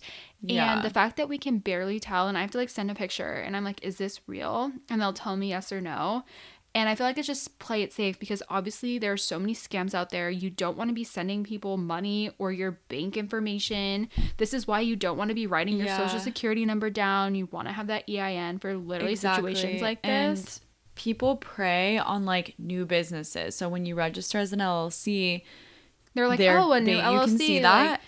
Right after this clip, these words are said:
Speaker 1: Yeah.
Speaker 2: yeah.
Speaker 1: And they're gonna probably try to get you. So, yeah, just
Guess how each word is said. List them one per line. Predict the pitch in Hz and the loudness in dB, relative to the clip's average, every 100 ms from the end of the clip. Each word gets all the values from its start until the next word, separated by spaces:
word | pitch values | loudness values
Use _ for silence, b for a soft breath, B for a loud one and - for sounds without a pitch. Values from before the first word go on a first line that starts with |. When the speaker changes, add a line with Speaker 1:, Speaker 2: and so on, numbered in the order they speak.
| - | -6
Speaker 1:
Yeah. | 196 196 170 | 4 6 8
Speaker 2:
yeah. | 214 190 202 | 6 4 2
Speaker 1:
And | 196 | 2
they're | 190 | 0
gonna | 180 185 185 180 180 | 0 -2 0 -2 -4
probably | - 175 175 170 | -6 -2 -2 -2
try | 190 175 | -4 -4
to | 165 | -4
get | - 156 - | -2 -2 -2
you. | 180 208 214 | 0 0 -2
So, | - 175 170 - | -2 0 0 -2
yeah, | 151 131 | -2 0
just | 208 175 - - | -2 -6 -6 -10